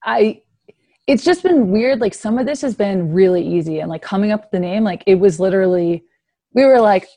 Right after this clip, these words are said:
"Okay, we don't want it to be, like, rah, rah. We don't want it to be her." Like,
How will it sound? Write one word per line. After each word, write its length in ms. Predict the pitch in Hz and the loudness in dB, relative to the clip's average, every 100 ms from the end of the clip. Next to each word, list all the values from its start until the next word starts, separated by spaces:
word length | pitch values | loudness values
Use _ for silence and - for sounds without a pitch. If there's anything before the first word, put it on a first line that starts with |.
| - | -2
"Okay, 320 | 226 233 180 | 2 2 2
we 240 | 147 180 196 | 0 0 2
don't 240 | 254 277 | 2 2
want 180 | 269 262 | -2 -2
it 100 | 254 | -4
to 100 | 247 | -4
be, 180 | 220 220 | -2 -2
like, 260 | 190 180 147 | -4 -8 -8
rah, 320 | 160 196 202 | -2 0 0
rah. 380 | 196 196 190 185 | 0 0 -2 0
We 120 | 180 | 0
don't 180 | 208 220 | 0 0
want 160 | 220 | -2
it 60 | 208 | -2
to 80 | 202 | -2
be 220 | 185 196 | 2 0
her." 480 | 185 - 196 196 190 | 0 0 0 0 0
Like, 180 | 175 | -4